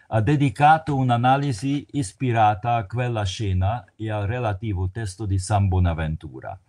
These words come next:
Soprattutto le ultime righe hanno attirato la sua attenzione. Lo cito:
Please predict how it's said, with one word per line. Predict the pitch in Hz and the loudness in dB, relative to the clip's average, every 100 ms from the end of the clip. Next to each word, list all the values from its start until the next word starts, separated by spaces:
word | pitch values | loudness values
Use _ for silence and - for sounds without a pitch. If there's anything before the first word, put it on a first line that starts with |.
| _ _ _ _ _ | _ _ _ _ _
Soprattutto | - 175 170 151 - 160 - 147 143 | -8 -4 0 2 4 2 0 0 2
le | 135 | 4
ultime | 160 160 147 135 123 | 4 4 4 4 4
righe | 139 104 92 98 117 - | 4 4 4 2 2 -8
hanno | - 113 107 110 | -2 2 4 2
attirato | 120 123 107 110 107 110 | 0 0 2 2 2 0
la | 95 | 2
sua | 95 104 101 98 | 2 2 0 2
attenzione. | 98 92 101 90 - 95 73 69 62 85 - _ _ - - | 0 0 2 0 0 -2 -2 -6 -14 -18 -20 _ _ -14 0
Lo | 113 | 2
cito: | 92 127 95 92 65 - | 2 2 2 0 -6 -8